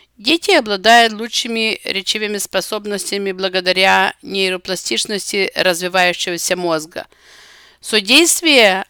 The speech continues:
общение между людьми усиливает вашу эмпатию к другим. Давайте сохраним их языки и побудим их становиться ещё более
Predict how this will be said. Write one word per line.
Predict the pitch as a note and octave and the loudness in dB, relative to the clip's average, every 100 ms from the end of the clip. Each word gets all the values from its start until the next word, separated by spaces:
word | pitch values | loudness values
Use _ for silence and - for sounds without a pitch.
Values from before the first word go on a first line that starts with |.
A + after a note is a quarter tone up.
| _ | _
общение | - - - C#4+ C4+ A#3 | -6 -4 2 2 2 0
между | A3 A3 G#3+ G#3 | 0 -2 -4 -8
людьми | G3 F#3 A3+ D4+ | -8 -6 -2 -2
усиливает | - G3 - A#3+ A#3 A3 G#3+ G3+ - - | -2 -6 -4 0 0 2 0 -2 -20 -20
вашу | - F#3+ G#3+ - G#3 - | -4 0 0 -2 -6 -10
эмпатию | F3 - G3 G3+ - G3 | -12 0 0 0 -8 -12
к | F3+ | -10
другим. | F#3 D#3+ D3+ - - | -10 -4 -6 -6 -20
Давайте | _ F#3 G3+ D4+ F4 | _ 0 2 2 2
сохраним | D#4+ C4 - G#3+ A#3+ A#3+ - - _ | -2 -4 -4 -4 -2 -6 -8 -16 _
их | A#3 B3 A#3+ - _ - _ _ | -2 -2 -2 -12 _ -20 _ _
языки | - G#3 G#3+ G3+ G#3+ - G3 G#3 | 0 4 4 0 -6 -8 -6 -6
и | - - B3 | -8 -6 -4
побудим | B3+ - G#3+ F#3 B3+ C#4 B3+ A#3 - | -4 -4 -6 -6 -6 -6 -6 -8 -12
их | B3 C4 B3+ - - | -4 -4 -4 -12 -18
становиться | - - - A3+ A3 G#3+ G#3+ C4 - - G#3+ G3+ - _ _ _ _ _ - | -12 -8 -2 -2 -2 -6 -6 -8 -6 2 2 2 -2 _ _ _ _ _ -2
ещё | G#3 A#3 - - C#4+ | 2 2 0 0 0
более | B3 G3 A#3+ B3 A#3 A3+ A3+ | -2 0 2 4 6 4 4